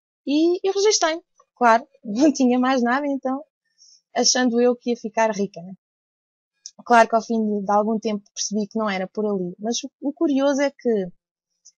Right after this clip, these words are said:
quando nós estamos sempre atentos, alertas, eh, para novas possibilidades, as coisas acontecem.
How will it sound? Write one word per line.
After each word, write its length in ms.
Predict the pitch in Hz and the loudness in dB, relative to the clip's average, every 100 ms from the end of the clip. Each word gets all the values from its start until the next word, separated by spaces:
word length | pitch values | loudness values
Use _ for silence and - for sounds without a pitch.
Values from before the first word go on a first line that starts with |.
| _ | _
quando 180 | 269 269 | -2 2
nós 160 | 330 | 0
estamos 280 | 330 320 311 | 0 -2 -2
sempre 300 | 294 269 262 | -2 0 -2
atentos, 600 | 247 262 254 247 226 196 - | 0 2 2 2 -2 -8 -2
alertas, 920 | 226 226 233 240 247 190 190 - - 214 | 0 2 2 2 -2 -8 -8 -10 -12 -10
eh, 200 | 202 196 | -10 -8
para 120 | 226 233 | -4 -2
novas 320 | 240 247 240 | 0 -2 -4
possibilidades, 880 | - 247 233 214 185 190 - - - _ - | -4 -2 0 0 -2 -4 -8 -12 -16 _ -12
as 120 | 214 | -8
coisas 280 | 269 247 247 | -4 -2 -2
acontecem. 680 | 247 254 247 208 - 196 | -4 -6 -4 -6 -8 -14